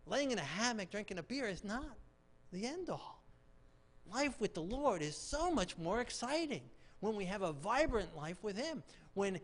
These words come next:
he sprinkles us with his clean water, he cleanses the filthiness and the idols out of us,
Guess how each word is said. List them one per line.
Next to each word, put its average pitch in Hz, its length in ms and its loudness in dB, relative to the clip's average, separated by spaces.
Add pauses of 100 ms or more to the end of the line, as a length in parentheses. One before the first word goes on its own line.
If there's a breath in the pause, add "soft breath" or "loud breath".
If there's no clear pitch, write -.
he 311 260 6
sprinkles 156 600 0
us 139 240 0
with 147 180 -4
his 294 260 2
clean 156 440 0
water, 143 320 0 (180 loud breath)
he 320 240 2
cleanses 180 540 -2
the 170 80 0
filthiness 165 600 -2
and 156 120 -6
the 151 140 -6
idols 156 340 -2
out 147 180 0
of 147 120 -4
us, 196 180 0